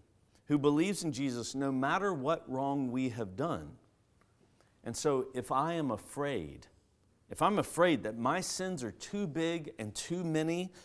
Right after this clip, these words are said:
for him to save me, then who should I believe? Should I believe my fears or should I believe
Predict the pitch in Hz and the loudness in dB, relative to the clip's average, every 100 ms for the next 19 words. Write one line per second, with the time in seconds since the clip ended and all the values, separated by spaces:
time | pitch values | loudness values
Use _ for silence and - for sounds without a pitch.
0 | - - 110 165 156 135 - 156 165 170 | -8 -4 0 2 2 2 4 4 2 -2
1 | 190 202 - _ _ _ _ _ _ - | -6 -8 -14 _ _ _ _ _ _ -6
2 | 127 117 165 180 - 147 143 127 113 139 | -4 -4 -4 -4 -6 -2 -2 0 -2 -2
3 | 202 95 78 - 113 107 110 131 123 113 | -4 -6 -8 -4 -2 0 0 -2 -2 -4
4 | 92 - 104 107 180 240 - - _ _ | -6 -8 -8 -6 -6 -8 -10 -16 _ _
5 | _ 107 - 117 117 113 131 131 | _ -14 -12 -8 -8 -6 -8 -8